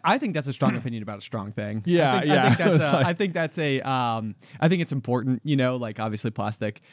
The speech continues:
Speaker 1: being one of those, one of those topics, but, um, I still think it's, it's, it's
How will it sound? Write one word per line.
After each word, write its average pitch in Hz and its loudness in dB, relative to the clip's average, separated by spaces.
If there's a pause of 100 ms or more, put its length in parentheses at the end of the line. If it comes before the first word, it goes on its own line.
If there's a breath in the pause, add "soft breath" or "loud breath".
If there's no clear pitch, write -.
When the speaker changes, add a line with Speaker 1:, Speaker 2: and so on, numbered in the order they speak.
(140 soft breath)
Speaker 1:
being 120 2
one 110 0
of 104 -2
those, 101 -4
one 117 -6
of 104 -4
those 98 -8
topics, 104 -4
but, 107 -4 (360 loud breath)
um, 123 -2
I 190 4
still 285 -2
think 202 0
it's, 127 -6
it's, 165 -2 (200)
it's - -2